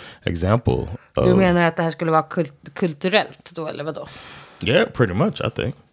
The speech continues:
Speaker 2: Ja, men jag tror inte det är kulturellt. Jag
Speaker 1: I
Speaker 2: tror
Speaker 1: think
Speaker 2: det
Speaker 1: the reason that we have
Speaker 2: att
Speaker 1: such
Speaker 2: du och
Speaker 1: different
Speaker 2: jag är olika bara.
Speaker 1: Right, but I think it's culturally too.
Speaker 2: Ja, vad är det
Speaker 1: The
Speaker 2: som
Speaker 1: way that kids,
Speaker 2: Mm.
Speaker 1: uh,
Speaker 2: Okej, för helt enkelt så tycker du att jag inte är tillräckligt s-, liksom, strikt och sträng, eller vad man ska säga,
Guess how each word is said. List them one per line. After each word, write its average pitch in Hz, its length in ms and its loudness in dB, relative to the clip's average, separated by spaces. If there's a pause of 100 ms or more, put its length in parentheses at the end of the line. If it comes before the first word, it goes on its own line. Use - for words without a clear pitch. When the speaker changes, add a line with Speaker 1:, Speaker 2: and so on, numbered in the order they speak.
(500)
Speaker 2:
Ja, - 80 -10
men 160 160 0
jag 170 160 4
tror 170 100 0
inte 147 120 -2
det 156 40 2
är - 20 2
kulturellt. 151 580 0
Jag 151 100 0
Speaker 1:
I 139 40 2
Speaker 2:
tror 147 40 -2
Speaker 1:
think 131 200 2
Speaker 2:
det 117 140 4
Speaker 1:
the 104 60 4
reason 110 280 4
that 98 160 4
we 104 200 4
have 101 40 6
Speaker 2:
att 95 100 2
Speaker 1:
such 95 120 2
Speaker 2:
du 170 100 0
och 160 60 -4
Speaker 1:
different - 180 0
Speaker 2:
jag 180 180 2
är - 100 -2
olika 170 680 -6
bara. - 220 -16 (300)
Speaker 1:
Right, - 180 2
but 104 160 4
I 101 120 6
think 98 160 2 (120)
it's - 80 -8
culturally 82 440 2
too. 76 240 -4 (960)
Speaker 2:
Ja, 190 280 -10
vad 190 120 -2
är - 20 0
det 175 60 2
Speaker 1:
The - 60 6
Speaker 2:
som - 80 6
Speaker 1:
way 92 280 6
that - 100 -4
kids, 98 460 2
Speaker 2:
Mm. 90 100 4
Speaker 1:
uh, 90 60 2
Speaker 2:
Okej, 185 140 4
för 196 100 0
helt 202 240 2
enkelt 160 280 2
så 160 60 -4
tycker 160 300 -2
du 160 320 2
att 143 380 -2
jag 156 280 4
inte 139 420 -2
är 147 80 2
tillräckligt 143 580 0
s-, - 220 -6 (120)
liksom, 143 260 -2
strikt - 580 -2
och 127 200 4
sträng, 69 560 0
eller 113 180 0
vad 143 100 -2
man 143 100 2
ska 160 160 -6
säga, - 220 -4